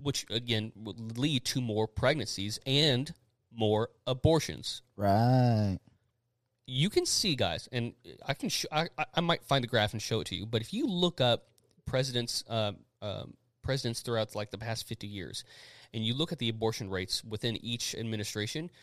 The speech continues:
Speaker 1: you will notice that abortions are a lot lower whenever there is a blue president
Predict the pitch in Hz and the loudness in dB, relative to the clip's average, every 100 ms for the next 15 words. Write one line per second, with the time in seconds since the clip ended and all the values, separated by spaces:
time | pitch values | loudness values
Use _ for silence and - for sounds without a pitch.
0 | - - 117 190 240 330 339 65 - - | -20 -6 -2 0 0 -2 -2 -4 -4 -6
1 | - _ _ _ 117 107 - 110 110 113 | -12 _ _ _ 0 0 0 -4 -2 -2
2 | - - 92 92 110 170 170 196 117 101 | -4 -4 -4 0 0 0 0 0 0 -2
3 | 143 120 113 110 123 120 110 110 107 104 | -8 -8 -4 -2 -2 -2 -2 0 -2 -4
4 | 110 135 302 - 107 98 98 92 | -8 -8 -8 -4 -4 -4 -6 -10